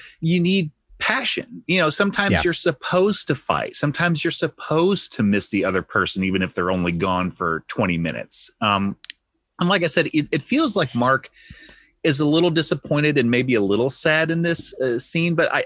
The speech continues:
Speaker 1: I think both of them are accepting of this. I th-, it feels like they're on good terms. What do you think?
Speaker 2: I think it ends that way. I think, you know, obviously he's, he, he may not be letting on quite as much, but I think he was truly confused. I think he is a little hurt, but I also think he kinda gets it, you know.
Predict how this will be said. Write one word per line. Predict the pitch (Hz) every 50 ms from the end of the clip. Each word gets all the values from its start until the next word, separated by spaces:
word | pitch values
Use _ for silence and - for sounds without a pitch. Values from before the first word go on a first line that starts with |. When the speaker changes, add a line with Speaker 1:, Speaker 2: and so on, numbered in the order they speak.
| -
Speaker 1:
I | - 165
think | - - 320 381 359 226
both | 156 113 120 123
of | 139 120 110
them | 120 120 120
are | 113 95
accepting | 78 - - - - 110 - - 170 139 107
of | 82 71
this. | 78 82 - -
I | 120
th-, | 113 - 123 135
it |
feels | - 165 170 185
like | 202 180 -
they're | - 151 135
on | 127 123
good | 113 120 110 110
terms. | - - 151 143 113 92 92
What | 104 101
do | 95
you | 104 101
think? | - 80 65 - - - - _ _ _ _ _ - -
Speaker 2:
I | - 131 135
think | - 202 185
it | 147 123
ends | 117 117 113 113 104
that | 127 117 117
way. | 120 120 117 113 110
I | 107 107
think, | - 131 117 98 - 147
you | 120
know, | 110 98
obviously | 98 104 95 98 - - 104 95
he's, | - - 120 110 104 101 95 87 - - _ - - - - - - - _ _ _ _ _ _ _ -
he, | 170 151 127
he | 98 135 131
may | 123 120 113 107
not | 104 101 98
be | 110 104
letting | 95 101 104 101 101 101 101
on | 101 107 113 113 107
quite | - - 110 104 101
as | 98 101 90 90
much, | 104 104 98 98 92 95 - -
but | - 107 101 - - - - - _ _
I | - -
think | - 160 143 120
he | - 127
was | 110 107 101 -
truly | - - 139 131 123 120 101
confused. | - 117 104 - - 107 98 98 95 92 82 -
I | - 107 95
think | - 123 101
he | - 110 104
is | 98 90
a | 101
little | 98 101 101 98 92
hurt, | 82 92 95 92 90 - -
but | - 104 98
I | 101 104
also | 104 73 - 110 107 98 - 117 95
think | - - 107 95 92 87 -
he | - 101
kinda | 90 - - - 113 101 90 87
gets | 82 80 82 73 71 - -
it, | 78 76 - _ -
you | - - 107
know. | 98 92 90 85 82